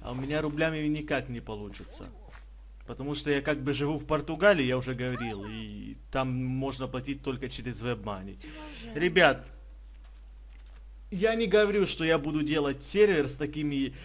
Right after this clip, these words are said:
Speaker 1: приложениями, как я щас скажу, но если вам понравится, ребята, если вы имеете желание играть на моем сервере, то есть сервер будет работать круглосуточно, конечно же,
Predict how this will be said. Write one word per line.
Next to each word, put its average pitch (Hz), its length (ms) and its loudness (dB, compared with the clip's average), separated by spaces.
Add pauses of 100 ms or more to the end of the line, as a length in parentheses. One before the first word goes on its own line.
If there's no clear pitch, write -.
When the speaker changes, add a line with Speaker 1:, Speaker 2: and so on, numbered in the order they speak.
(140)
Speaker 1:
приложениями, 147 600 2
как 135 180 -4
я 143 100 2
щас 143 220 -4
скажу, 160 480 0
но 190 260 4
если 170 540 2
вам 151 260 0
понравится, 160 600 2
ребята, 123 440 -2
если 175 360 0
вы 175 240 0
имеете 160 720 -2
желание 170 440 -2
играть 151 300 0
на 151 80 -4
моем 160 280 -2
сервере, 208 440 -2
то 160 180 -2
есть 151 120 0 (440)
сервер 165 360 2
будет 151 280 -2
работать 147 480 0
круглосуточно, 135 920 -4
конечно 180 460 0
же, 233 260 4